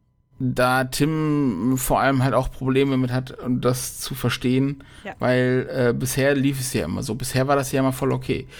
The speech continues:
Speaker 2: Mhm.
Speaker 1: Man könnte also fast meinen, man, sie, man, man würde hier eine frühe Version von Alles steht Kopf zwei sehen, finde ich.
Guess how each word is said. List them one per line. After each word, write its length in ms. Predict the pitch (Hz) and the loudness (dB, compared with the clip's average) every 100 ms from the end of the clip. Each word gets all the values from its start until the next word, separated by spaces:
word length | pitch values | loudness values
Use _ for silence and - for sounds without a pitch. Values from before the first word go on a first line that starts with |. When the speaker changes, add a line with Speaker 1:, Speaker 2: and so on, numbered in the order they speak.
| - | -10
Speaker 2:
Mhm. 320 | 220 247 - | -8 -4 0
Speaker 1:
Man 180 | 147 151 | 0 2
könnte 360 | 208 254 302 | 2 2 0
also 180 | - 202 | -2 -2
fast 340 | - 175 - | 0 0 0
meinen, 360 | 147 139 175 170 | 0 2 2 0
man, 260 | 147 151 143 | 2 2 2
sie, 240 | 151 143 95 | 2 0 0
man, 400 | 139 139 139 135 | -2 0 2 2
man 240 | 131 135 | 2 2
würde 180 | 160 165 | 0 -2
hier 240 | 143 160 | 0 0
eine 220 | 135 139 | 2 2
frühe 360 | 131 - 185 196 | 0 -2 0 2
Version 360 | 170 147 165 170 | 2 0 0 0
von 140 | 151 | 0
Alles 180 | 123 151 | 0 0
steht 160 | - - | -2 0
Kopf 240 | 139 131 | 0 2
zwei 320 | - - 101 123 | 0 0 0 -2
sehen, 280 | 131 127 131 | -4 -8 -8
finde 260 | - - | -10 -10
ich. 180 | - - | -12 -16